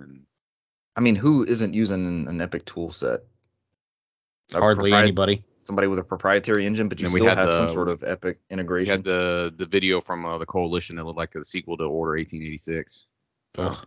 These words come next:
Speaker 2: Really?
Speaker 1: Yeah, it looked, it looked like the main character from it, man. So everybody wanted another, uh, Order eighteen eighty-six that they're watching that. That was, like, the most talked about thing on Twitter after that, 'cause they kept taking the photo.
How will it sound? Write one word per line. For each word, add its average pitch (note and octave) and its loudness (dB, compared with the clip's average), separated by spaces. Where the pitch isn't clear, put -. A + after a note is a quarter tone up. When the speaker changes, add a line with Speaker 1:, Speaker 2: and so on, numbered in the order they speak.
Speaker 2:
Really? B2 4
Speaker 1:
Yeah, F2+ 4
it G2 4
looked, C3 4
it G#2 2
looked A#2 2
like G#2+ 2
the G2+ -6
main G2+ -2
character G2+ -2
from D#2 -14
it, D2 -10
man. D#2 -8
So D#2 0
everybody F2+ 4
wanted F#2 0
another, E2+ 0
uh, D#2+ 2
Order E2+ 0
eighteen E2+ -2
eighty-six D#2+ -4
that D#2 -10
they're D#2 -10
watching D#2+ -2
that. D2+ -6
That D#2 0
was, E2+ 0
like, E2+ -2
the E2 0
most E2+ -6
talked F2+ 2
about E2+ -2
thing E2+ -6
on D#2 -6
Twitter E2+ 0
after D#2 -2
that, D#2+ 0
'cause D#2+ -6
they E2 -2
kept F2 -2
taking E2+ 0
the D2+ -12
photo. D#2+ 0